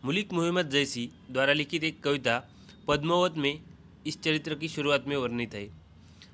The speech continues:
इस कविता के अनुसार रतन सेन की पत्नी रानी पद्मिनी की मोहक सुंदरता के बारे में प्रशंसा पत्र, पत्र के बाद चित्तौड़, चित्तौड़ पर खिलजी वंश के राजा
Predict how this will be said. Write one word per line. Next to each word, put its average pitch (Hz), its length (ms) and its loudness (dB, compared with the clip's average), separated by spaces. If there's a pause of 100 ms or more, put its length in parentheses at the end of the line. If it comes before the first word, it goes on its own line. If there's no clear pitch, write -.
(120)
इस 135 140 -6
कविता 156 320 2
के 156 120 2
अनुसार 139 440 2 (200)
रतन 135 280 0
सेन 156 200 -4
की 147 120 -8
पत्नी 135 420 -4 (480)
रानी 151 240 4
पद्मिनी 165 400 0
की 180 140 -8
मोहक 160 300 2
सुंदरता 156 460 -4
के 147 100 -6
बारे 147 240 6
में 131 200 -2 (460)
प्रशंसा 156 380 -2
पत्र, 151 320 -4
पत्र 151 520 -6
के 156 140 -2
बाद 123 300 2 (640)
चित्तौड़, 180 440 0 (520)
चित्तौड़ 170 340 -4
पर 143 320 2 (560)
खिलजी 160 340 -2
वंश 151 360 -4
के 160 160 -2
राजा 135 360 4